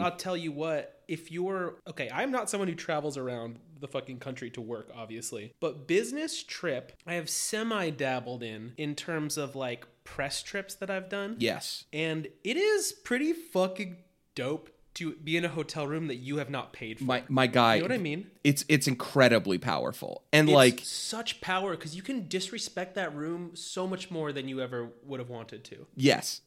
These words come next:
Speaker 2: And the room itself could suck, and the hotel could suck, and the location could suck. But the fact that you are, you're just there free of charge, oh, baby.
Speaker 1: Yeah, baby.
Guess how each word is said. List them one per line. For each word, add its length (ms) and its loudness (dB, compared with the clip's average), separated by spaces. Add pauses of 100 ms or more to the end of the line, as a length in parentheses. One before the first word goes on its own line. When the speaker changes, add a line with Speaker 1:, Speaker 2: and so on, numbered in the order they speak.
(140)
Speaker 2:
And 140 6
the 60 8
room 240 6
itself 320 6
could 140 2
suck, 400 8
and 80 8
the 60 8
hotel 320 8
could 140 4
suck, 220 8
and 100 6
the 40 6
location 380 6
could 120 -8
suck. 240 6 (400)
But 120 4
the 120 10
fact 480 6
that 160 4
you 600 2 (440)
are, 400 4 (720)
you're 440 4 (300)
just 400 2
there 400 6
free 400 2
of 100 4
charge, 640 2
oh, 180 10
baby. 240 6
Speaker 1:
Yeah, 180 2
baby. 420 -6